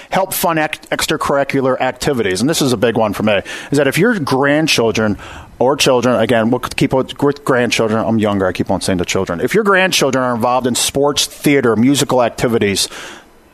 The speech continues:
you're gonna see those monthly ongoing costs. You might be able to help cover those costs. Number one, to get your kids into more activities.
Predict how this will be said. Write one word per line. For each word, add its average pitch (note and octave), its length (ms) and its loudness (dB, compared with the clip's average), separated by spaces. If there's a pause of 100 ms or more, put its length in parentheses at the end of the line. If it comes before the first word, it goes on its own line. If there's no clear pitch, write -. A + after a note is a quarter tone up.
(140)
you're E3 100 0
gonna D#3+ 140 0
see - 120 0
those C3+ 200 0
monthly C3 440 0 (120)
ongoing A2+ 720 0
costs. - 680 -4 (340)
You E3+ 160 0
might F#3+ 200 0
be D#3+ 80 2
able D3+ 140 0
to B2 100 0
help D#3+ 340 -4
cover B3+ 300 -2
those G#2 180 -2
costs. A2+ 340 -4 (140)
Number G3 160 0
one, D#3 160 0
to D3 60 -2
get C#3+ 180 -2
your C3 80 -2
kids C#3 360 -4
into C3+ 180 0
more B2 200 2
activities. G3 640 0